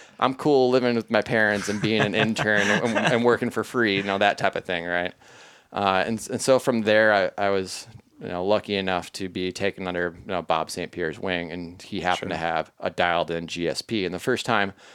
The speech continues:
Speaker 1: I saw a true bird dog work and lock up, I was like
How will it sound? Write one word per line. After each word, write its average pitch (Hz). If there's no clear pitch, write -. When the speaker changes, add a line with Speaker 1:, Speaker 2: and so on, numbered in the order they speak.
Speaker 1:
I 101
saw 92
a 85
true 127
bird 101
dog 87
work 90
and 95
lock 92
up, 92
I 95
was 92
like 80